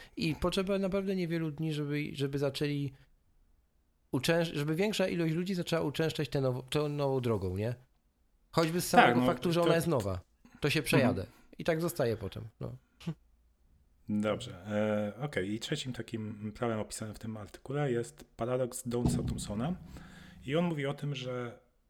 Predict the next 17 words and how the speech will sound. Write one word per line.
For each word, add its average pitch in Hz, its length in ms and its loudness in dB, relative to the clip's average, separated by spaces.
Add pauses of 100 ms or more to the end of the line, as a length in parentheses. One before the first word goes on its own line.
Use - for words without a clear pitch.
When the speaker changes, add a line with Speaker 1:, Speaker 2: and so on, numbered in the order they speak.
(120)
Speaker 2:
przeciętna 143 480 -2
prędkość 123 460 -2
osoby 123 300 -2
poruszającej 120 640 -2
się 117 140 -10
po 117 140 -8
mieście, 113 460 -4
m, 190 100 -4 (480)
Speaker 1:
Mhm. 107 280 0
Speaker 2:
samochodem 117 640 2 (680)
zależy, 156 600 2 (920)
e, 113 40 -8
wprost - 280 -6
proporcjonalnie 147 600 -2
od 139 60 -2
przeciętnej 143 520 -4
prędkości, 127 800 -2